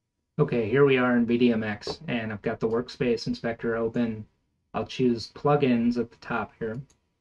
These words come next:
and then at the bottom of this panel, I'll choose the plus sign and L F O. This will open up this graph. Let's expand it so you can see what's going on. So we've got a timeline, and all these different lines on the graph are the different waveforms in the L F O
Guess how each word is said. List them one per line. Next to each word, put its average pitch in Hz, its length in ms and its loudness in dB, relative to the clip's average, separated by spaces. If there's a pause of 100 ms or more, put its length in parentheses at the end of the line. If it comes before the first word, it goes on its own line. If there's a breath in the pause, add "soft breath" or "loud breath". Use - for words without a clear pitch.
(460)
and 117 240 -4
then 120 280 2
at - 140 -6
the - 60 -6
bottom 139 500 0
of 135 120 -4
this 127 160 -2
panel, 123 380 0
I'll 113 100 -2
choose 123 300 -4
the 104 80 -14
plus - 260 -8
sign 127 480 -2 (340)
and 120 280 -2
L 123 180 0
F - 160 -6
O. 113 260 -6 (840)
This 143 180 0
will 135 120 4
open 127 240 2
up 120 160 -2
this 113 160 -4
graph. - 560 -2 (880)
Let's 117 340 -10
expand 131 400 -2
it - 120 -4
so - 120 -6
you 123 80 2
can 120 60 0
see 123 140 -2
what's 120 120 -4
going 123 240 0
on. 127 300 0 (920)
So - 140 0
we've 123 160 6
got 123 140 2
a 117 60 2
timeline, 135 800 0
and 123 160 0
all 123 140 2
these 131 160 4
different 127 320 -2
lines 120 340 2
on 117 140 0
the 117 80 -4
graph 113 480 -2
are 117 80 -4
the 117 100 -2
different 113 400 -2
waveforms 110 800 -2
in 113 140 -4
the 113 160 -4
L 110 160 -4
F 107 180 -10
O 107 240 -4